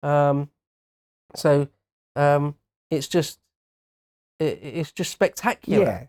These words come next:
Speaker 2: yeah, it's a,
Speaker 1: really.
Speaker 2: it's a work of art. It's one of the most beautiful kind of structural silhouettes in,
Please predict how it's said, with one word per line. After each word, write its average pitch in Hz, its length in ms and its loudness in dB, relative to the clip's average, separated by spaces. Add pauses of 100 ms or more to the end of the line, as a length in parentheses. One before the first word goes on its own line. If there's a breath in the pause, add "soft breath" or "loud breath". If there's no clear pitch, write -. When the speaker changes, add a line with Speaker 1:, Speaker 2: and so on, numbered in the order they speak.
(140)
Speaker 2:
yeah, 139 200 2
it's 123 120 2
a, - 40 2
Speaker 1:
really. 175 120 6
Speaker 2:
it's 147 80 -4
a 170 80 2
work 196 240 2
of 127 80 -2
art. 73 100 -12
It's 107 100 -14
one 135 100 0
of 135 60 0
the 131 60 0
most 127 200 -2
beautiful 151 380 0
kind 120 320 -2
of 113 220 -2 (800)
structural 147 640 -2
silhouettes 135 680 0 (240)
in, 120 280 2